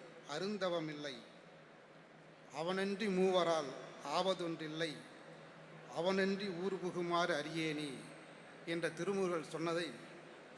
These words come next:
ஆட்சியாளர்களும் உணர்ந்து கொண்டார்கள்.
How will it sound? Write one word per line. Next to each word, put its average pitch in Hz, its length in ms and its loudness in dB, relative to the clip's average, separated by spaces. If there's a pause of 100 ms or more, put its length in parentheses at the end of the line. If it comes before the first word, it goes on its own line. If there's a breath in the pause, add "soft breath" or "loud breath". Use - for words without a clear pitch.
(500)
ஆட்சியாளர்களும் 180 760 4
உணர்ந்து 175 320 2
கொண்டார்கள். 147 720 -2